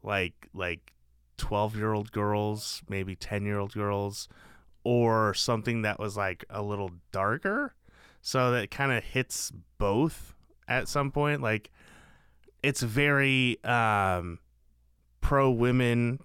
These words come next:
feminism, and standing up for yourself, which I think is awesome.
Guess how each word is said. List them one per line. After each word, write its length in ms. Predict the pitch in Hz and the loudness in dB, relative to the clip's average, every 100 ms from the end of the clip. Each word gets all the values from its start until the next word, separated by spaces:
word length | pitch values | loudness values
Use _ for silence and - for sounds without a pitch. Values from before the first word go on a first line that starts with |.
| - | -8
feminism, 880 | - 117 120 117 107 117 110 110 | 0 2 2 2 0 0 0 -2
and 340 | 104 90 92 85 | -4 -4 -8 -10
standing 540 | - - 113 113 110 | -8 -4 -2 -2 -2
up 120 | 107 | -4
for 120 | - 110 | -4 -4
yourself, 460 | 107 - 104 98 | -2 -2 -4 -4
which 160 | 101 - | -8 -4
I 100 | 113 | -4
think 240 | - 113 | -2 -6
is 120 | 117 98 | -6 -8
awesome. 560 | - 110 - - - | -4 -4 -4 -10 -14